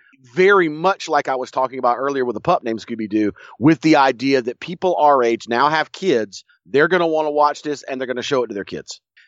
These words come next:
'Cause I dare say my favorite of all of them is probably the first one, uh, Scooby-Doo on Zombie Island.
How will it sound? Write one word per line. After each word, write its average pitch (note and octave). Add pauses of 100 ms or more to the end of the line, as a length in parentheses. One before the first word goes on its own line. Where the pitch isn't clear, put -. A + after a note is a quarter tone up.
(140)
'Cause D3+
I F3
dare F3+
say E3+
my D3+
favorite B3+
of C3
all D#3
of C#3+
them B2+
is B2
probably C#3
the A2
first C3+
one, G2+
uh, A2+
Scooby-Doo B2+
on A2+
Zombie A2+
Island. A#2